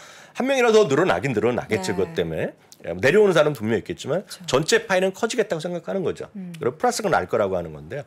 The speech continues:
Speaker 1: 생각하는 건데 여튼 오늘 이점칠 퍼센트가 올라간 것은 이 이유는 다른 것이 아니라 말씀드렸다시피,
Speaker 2: 음.
Speaker 1: 어, 월스트리트저널의 단독 기사 때문에 올랐다라고
Speaker 2: 네.
Speaker 1: 보시면 되겠습니다.
Speaker 2: 네.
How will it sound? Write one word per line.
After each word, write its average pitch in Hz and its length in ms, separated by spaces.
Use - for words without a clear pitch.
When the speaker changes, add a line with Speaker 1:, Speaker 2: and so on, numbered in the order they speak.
Speaker 1:
생각하는 98 420
건데 92 160
여튼 107 260
오늘 107 180
이점칠 147 420
퍼센트가 120 480
올라간 92 400
것은 131 360
이 131 260
이유는 101 500
다른 120 300
것이 92 200
아니라 85 300
말씀드렸다시피, 80 880
Speaker 2:
음. 151 120
Speaker 1:
어, 69 420
월스트리트저널의 113 540
단독 104 260
기사 - 200
때문에 85 300
올랐다라고 73 480
Speaker 2:
네. - 60
Speaker 1:
보시면 71 300
되겠습니다. - 440
Speaker 2:
네. 170 280